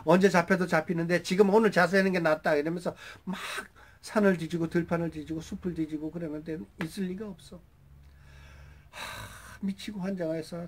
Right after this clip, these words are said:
드디어 내가 군대 생활 그 당시 한 십오 개월 정도 했을 거예요. 상병 정도 됐었으니까. 미치고 환장하겠어.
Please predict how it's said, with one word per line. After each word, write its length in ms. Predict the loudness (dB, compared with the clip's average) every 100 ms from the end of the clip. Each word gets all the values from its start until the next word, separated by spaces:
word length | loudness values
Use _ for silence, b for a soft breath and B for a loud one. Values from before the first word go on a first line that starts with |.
| -4
드디어 480 | -4 0 2 2 2
내가 480 | 0 4 4 4 B B B B B B B
군대 260 | 6 8
생활 260 | 10 8 8
그 80 | 6
당시 260 | 2 2
한 140 | 2 0
십오 320 | -2 -2 0
개월 240 | 2 0
정도 260 | 0 -2 -2
했을 260 | -4 -6 -4
거예요. 440 | -2 -2 -2 -6
상병 480 | -8 -6 -2 -2 -2
정도 240 | -4 -4
됐었으니까. 720 | -4 -6 -8 -12 -12 -10 -12 -14 -20 -20 -20 _ -20 -20 _ -20 -20 -20 _ b b b b
미치고 440 | -12 -10 -6 -2 -2
환장하겠어. 1200 | -2 -2 -2 -2 -4 -6 -6 -8 -4 -4 -4